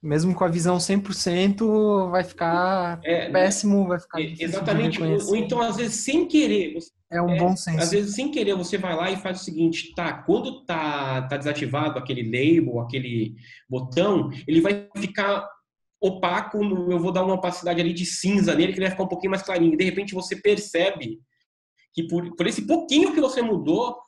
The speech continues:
Speaker 2: o botão até não é, ele não fica nem desativado, ele fica invisível, né, pro usuário.
Speaker 1: Boa. É, é, esse é, às vezes, a,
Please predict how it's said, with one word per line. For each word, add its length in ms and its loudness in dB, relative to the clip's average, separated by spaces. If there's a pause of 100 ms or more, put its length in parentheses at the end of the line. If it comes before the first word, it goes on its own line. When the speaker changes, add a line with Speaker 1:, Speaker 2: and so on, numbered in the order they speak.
Speaker 2:
o 80 2
botão 300 2
até 220 0
não 160 2
é, 120 0
ele 120 2
não 80 4
fica 240 0
nem 200 2
desativado, 500 0
ele 80 -4
fica 160 -2
invisível, 500 4
né, 140 -2
pro 100 -14
usuário. 300 -8 (760)
Speaker 1:
Boa. 300 -6 (420)
É, 340 -2
é, 140 -8
esse 260 -4
é, 320 2
às 140 -4
vezes, 260 0
a, 500 2